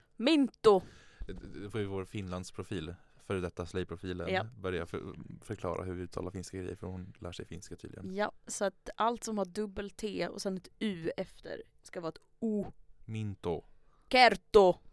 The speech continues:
Speaker 1: Minto.
Speaker 2: Ja, men mintu, vodka och citronsaft, det var
Speaker 1: Minto.
Speaker 2: hemskt. Men samtidigt
Speaker 1: Det
Speaker 2: som den här
Speaker 1: låter hemskt.
Speaker 2: samtidigt som den här shotten skulle tas så skulle det också snappas. Up to No Good-profilen ställde sin telefon på spisen där vi stod.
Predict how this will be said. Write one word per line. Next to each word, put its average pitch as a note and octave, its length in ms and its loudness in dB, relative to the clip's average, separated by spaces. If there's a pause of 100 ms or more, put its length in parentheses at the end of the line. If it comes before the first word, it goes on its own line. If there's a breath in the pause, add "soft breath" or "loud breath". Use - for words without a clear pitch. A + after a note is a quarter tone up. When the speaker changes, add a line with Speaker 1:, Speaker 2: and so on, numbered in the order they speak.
(340)
Speaker 1:
Minto. G#3 680 2 (120)
Speaker 2:
Ja, G2+ 140 0
men A2 160 2
mintu, C#3 380 2
vodka A2+ 360 -2
och F2 80 -4
citronsaft, F2+ 540 -8
det F#2 60 -10
var F#2+ 80 -2
Speaker 1:
Minto. A2 400 4
Speaker 2:
hemskt. G#3+ 160 6 (800 loud breath)
Men A#2+ 160 -4
samtidigt D3 500 -4
Speaker 1:
Det F3+ 60 -2
Speaker 2:
som F3 60 2
den A#3 80 6
här C4 80 6
Speaker 1:
låter A3+ 180 -2
hemskt. - 480 -6
Speaker 2:
samtidigt C#3+ 540 -6 (120)
som A#2 180 -8
den G2 100 -6
här F#2 120 -4
shotten F2 380 -8
skulle F2+ 200 -8
tas B2 560 -4
så - 400 -10
skulle - 240 -12
det - 20 -6
också - 200 -14
snappas. A#2 760 -6
Up - 140 -12
to F2+ 100 -8
No E2+ 160 -4
Good-profilen F2 680 -10
ställde F#2 240 -6
sin - 240 -10 (160)
telefon G2+ 440 -6
på - 100 -8
spisen - 440 -6
där - 80 -12
vi - 60 -16
stod. E2 300 -12